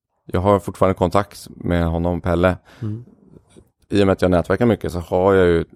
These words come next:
Speaker 1: ett brett kontaktnät med experter inom alla tänkbara områden.
Speaker 2: Mm.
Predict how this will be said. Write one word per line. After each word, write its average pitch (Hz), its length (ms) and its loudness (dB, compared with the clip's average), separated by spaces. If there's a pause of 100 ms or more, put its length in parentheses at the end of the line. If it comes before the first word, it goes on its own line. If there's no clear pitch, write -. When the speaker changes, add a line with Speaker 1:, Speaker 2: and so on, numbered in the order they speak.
(340)
Speaker 1:
ett 85 80 -12
brett 87 300 -6
kontaktnät 85 840 -6
med 85 380 -4
experter - 640 -8
inom 85 280 -4
alla 82 400 -2 (240)
tänkbara 85 440 -2
områden. 87 500 0 (200)
Speaker 2:
Mm. 107 220 -6